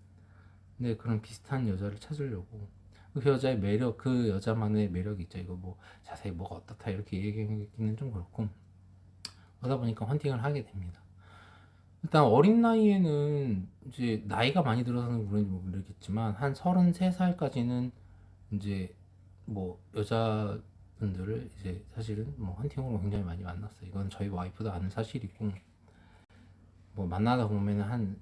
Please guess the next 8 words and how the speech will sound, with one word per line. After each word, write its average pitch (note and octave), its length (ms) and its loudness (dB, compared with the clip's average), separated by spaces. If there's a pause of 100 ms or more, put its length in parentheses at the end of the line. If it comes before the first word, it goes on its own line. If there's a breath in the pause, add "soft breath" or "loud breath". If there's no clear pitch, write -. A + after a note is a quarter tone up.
뭐 G#2+ 140 -4
두 - 160 -8
번 A2 160 2
만나면 G2 400 -2
질리고 F#2+ 380 -6
대부분 G2 400 -6
그랬지만 F#2+ 600 -6 (640 soft breath)
근데 C#3 440 6